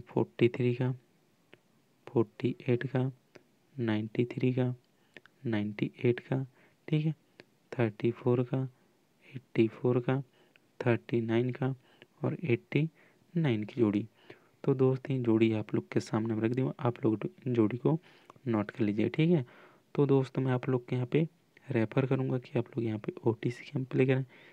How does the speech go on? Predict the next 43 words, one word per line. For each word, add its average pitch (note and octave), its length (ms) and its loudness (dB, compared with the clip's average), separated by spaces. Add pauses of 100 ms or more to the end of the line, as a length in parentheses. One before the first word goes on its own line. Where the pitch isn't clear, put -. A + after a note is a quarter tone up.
(180)
क्योंकि C#3 240 2
अपने C3 240 2 (140)
ओटीसी B2 360 2
दोस्त A#2 320 0
यहाँ A2+ 120 2
पे - 140 -4
पास G#2 340 -4
होके A#2+ 200 -2
जाते G#2+ 320 0
हैं, C#3 180 0 (440)
ठीक D3+ 180 -2
है, B2+ 60 4
आप G#2+ 180 -2
लोग B2 160 2
देख A2+ 200 4
चुके B2 320 -2
हो। G#2 120 0 (800)
और C3+ 220 2
दोस्तों B2+ 540 0
नीचे A#2+ 300 0
आप A#2 180 -2
लोग A#2 200 2
को D3+ 180 -2 (580)
डिस्क्रिप्शन B2 640 0
बॉक्स G#2+ 240 -4
पे D3 220 4 (480)
आपको B2 280 -2
मिल G#2+ 180 2
जाएगा A2+ 280 -2 (400)
Telegram G#2+ 480 4
चैनल A2 380 -2
का D#3 200 -2 (240)
लिंक, G#2+ 260 2 (360)
तो B2 60 0
आप - 200 -4
लोग A#2 100 2
जाके G#2+ 260 -2 (120)
Telegram G#2+ 420 2
चैनल A2 320 -2
को B2 160 0
भी B2 100 2
ज्वाइन B2 220 0
करिए, C3+ 320 0